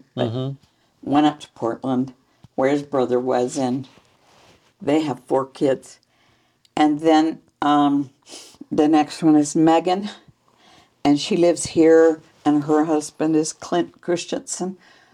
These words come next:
Speaker 1: who was in the twelfth ward while we were growing up, so he was right here. Sh-, he's a year older. He was always in the same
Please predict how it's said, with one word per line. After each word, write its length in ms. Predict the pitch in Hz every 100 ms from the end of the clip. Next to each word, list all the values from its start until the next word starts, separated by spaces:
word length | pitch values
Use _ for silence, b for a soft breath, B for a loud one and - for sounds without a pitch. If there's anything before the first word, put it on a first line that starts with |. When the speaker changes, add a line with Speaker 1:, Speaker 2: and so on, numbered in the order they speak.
| b b _
Speaker 1:
who 420 | 180 170 165 156 - -
was 220 | 165 156
in 120 | 170
the 120 | 160 165
twelfth 560 | - 165 151 - -
ward 340 | - 165 170 170 196
while 220 | 156 147
we 160 | 160 151
were 160 | 160
growing 500 | - - 165 160 165
up, 300 | 156 165 -
so 320 | - 147 143 139 b b b b b b -
he 220 | 160 156
was 360 | 165 156 151
right 380 | 170 - 165 160
here. 180 | 156 160
Sh-, 120 | - - -
he's 240 | 156 151
a 40 | 151
year 180 | 156
older. 420 | 160 151 151 151 147 _ _ _ _ _
He 140 | - 175
was 220 | 175 175
always 500 | 160 160 165 160 170
in 180 | 156 151
the 80 | 156
same 580 | - 165 156 160 165